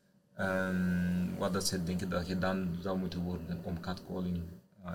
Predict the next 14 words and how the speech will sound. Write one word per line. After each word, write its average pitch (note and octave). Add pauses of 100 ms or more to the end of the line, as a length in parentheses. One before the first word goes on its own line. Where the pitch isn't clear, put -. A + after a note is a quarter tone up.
en F2+
halt F2+
toe F#2
te F#2
roepen. F#2 (1200)
We F#2
hebben F2
ook F2+ (340)
interviews F#2+
gehad F#2+
met F2+
beleidsmakers. G2+ (640)
We A2
hebben E2+